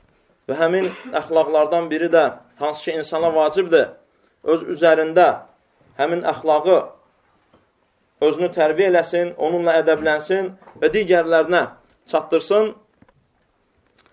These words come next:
O əxlaqdan biri də insanın dilini layiqincə qorumasıdır və sözlərini seçməsidir.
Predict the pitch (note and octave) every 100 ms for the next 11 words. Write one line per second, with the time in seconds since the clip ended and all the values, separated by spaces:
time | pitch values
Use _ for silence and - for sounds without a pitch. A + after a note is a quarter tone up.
0 | _ - D#3+ D#3 D3+ C#3+ D#3+ D#3+ D3 D#3
1 | E3 D#3+ D3 C#3+ D3 C#3+ E3 E3 C#3+ C#3
2 | C#3 E3 E3 _ _ _ B2+ C#3+ C#3 C3
3 | D#3+ C#3 B2 B2+ A#2+ A#2+ - A#2 F2 _
4 | _ _ _ _ _ _ _ _ _ _
5 | - C3 - D3+ C#3 C3+ C#3+ D3 B2+ -
6 | A#2 - G#2+